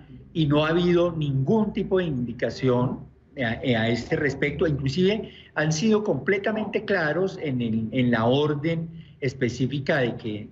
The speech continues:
frente a manifestaciones no hay que utilizar armas, no hay que tenerlas, y menos, desde luego, utilizarlas. Allí, como sucedió con este lamentable hecho en donde murió Javier,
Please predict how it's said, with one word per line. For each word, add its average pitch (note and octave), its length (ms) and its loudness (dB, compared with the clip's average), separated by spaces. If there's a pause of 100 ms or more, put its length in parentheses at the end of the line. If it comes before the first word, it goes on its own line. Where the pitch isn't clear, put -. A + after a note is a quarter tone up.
frente B2 320 0
a A2+ 40 0
manifestaciones A#2+ 880 0
no D#3 200 4
hay D#3+ 140 0
que D#3+ 120 -10
utilizar B2+ 420 -4
armas, B2+ 460 -2 (320)
no D3+ 200 4
hay D#3 140 2
que D#3 140 -4
tenerlas, A#2+ 680 0 (280)
y C3+ 100 0
menos, D3 520 0
desde A2 260 -2
luego, A2+ 480 2
utilizarlas. A#2+ 1000 -4 (340)
Allí, C#3 680 0
como A2+ 260 -2
sucedió A2+ 500 0
con E3 200 2
este E3 260 0
lamentable D3 920 0
hecho C3+ 340 -4 (340)
en A#2+ 180 -2
donde A2 240 2
murió G#2+ 320 4
Javier, C#3 760 0